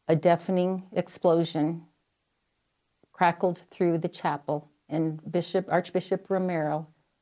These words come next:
fell to the floor. Despite the extreme efforts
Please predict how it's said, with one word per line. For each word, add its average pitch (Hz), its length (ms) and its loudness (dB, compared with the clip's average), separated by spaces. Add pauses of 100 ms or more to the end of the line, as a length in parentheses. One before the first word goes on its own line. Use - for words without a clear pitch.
(200)
fell 160 160 4
to 156 160 -6
the 160 100 -6
floor. 156 400 -4 (1700)
Despite 196 760 4
the 175 480 2 (260)
extreme 202 480 2
efforts - 760 -2